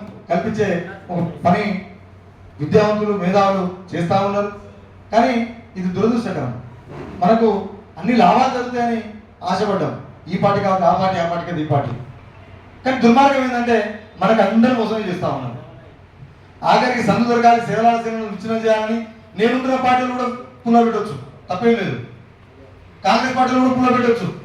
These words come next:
సంజయ్ నాయకుని తోటి ఈ టీం విడగొట్టాలను, రాంబాబు తోటి రే-, రే-, రేఖను విడగొట్టాలను, బీజేపీ వాళ్ళని చేయవచ్చు.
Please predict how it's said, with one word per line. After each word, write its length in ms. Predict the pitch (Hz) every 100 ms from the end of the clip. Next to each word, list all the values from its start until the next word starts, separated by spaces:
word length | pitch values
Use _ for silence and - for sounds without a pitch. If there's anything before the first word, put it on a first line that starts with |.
| -
సంజయ్ 240 | 202 226
నాయకుని 320 | 233 226 226 226
తోటి 180 | 220 220 - - 202
ఈ 60 | 208
టీం 120 | 233 220
విడగొట్టాలను, 580 | 220 220 214 214 214 214 214 - 180
రాంబాబు 380 | 220 233 226 226
తోటి 200 | 226 214 208 - - -
రే-, 180 | 196 185 185
రే-, 160 | 220 208
రేఖను 260 | 220 233 226
విడగొట్టాలను, 520 | 220 220 220 214 208 208 - - - - - - 277
బీజేపీ 260 | 254 262 285
వాళ్ళని 240 | 277 269 240
చేయవచ్చు. 280 | 226 220